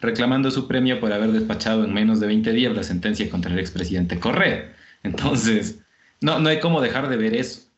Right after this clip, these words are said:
Y claro, como tú dices, sí, también considero que hay otras personas en condición de vulnerabilidad, pero a criterios técnicos yo creo que lo prioritario es el personal de primera línea y los servidores públicos, digamos, también en cuanto a militares y policías. Pero,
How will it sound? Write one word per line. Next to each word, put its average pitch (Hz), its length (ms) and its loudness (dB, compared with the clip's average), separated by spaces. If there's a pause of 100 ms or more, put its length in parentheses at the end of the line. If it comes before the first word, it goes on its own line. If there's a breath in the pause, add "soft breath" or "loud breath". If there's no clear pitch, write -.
Y 98 320 -8
claro, 139 320 -2
como 127 220 -4
tú 147 80 -6
dices, 165 220 -4
sí, 147 140 -2
también 120 260 -2
considero 120 460 -2
que 110 100 -2
hay 110 160 2
otras 110 500 -4 (160)
personas 113 480 -2
en 98 80 -4
condición 98 400 -6
de 107 80 0
vulnerabilidad, 110 960 0 (480 loud breath)
pero 160 180 2
a 156 80 0
criterios 147 460 -2
técnicos 147 420 -2
yo 113 80 2
creo 113 160 -2
que 117 100 -4
lo 110 120 0
prioritario 107 560 -2
es 101 160 -2
el 90 80 -4
personal 101 400 -4
de 107 80 -2
primera 107 340 0
línea 151 500 0 (200)
y 98 160 -4
los 92 420 -2
servidores 95 840 -2 (280 soft breath)
públicos, 110 560 0
digamos, 90 440 -2
también 92 380 -2
en 92 100 -2
cuanto 92 380 -2
a 87 320 0
militares 95 720 0
y 90 60 -2
policías. 87 800 -4
Pero, 127 460 0